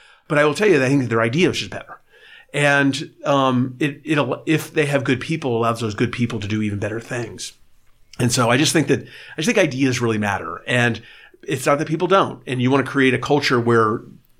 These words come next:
good ideas are allowed to flourish and are listened to, and people are willing to adjust, because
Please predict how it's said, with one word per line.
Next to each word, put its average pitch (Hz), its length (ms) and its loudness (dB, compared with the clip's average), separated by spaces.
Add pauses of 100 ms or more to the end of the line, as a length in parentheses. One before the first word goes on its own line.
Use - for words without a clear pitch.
good 123 160 0
ideas 113 420 0
are 104 80 0
allowed 101 260 0
to 104 40 -8
flourish 127 600 -2 (480)
and 123 340 2
are 110 120 -4
listened 117 320 0
to, 139 440 0
and 127 220 -2
people 131 240 0
are 117 100 2
willing 107 280 -2
to 107 100 -6
adjust, - 560 -4
because 117 280 -6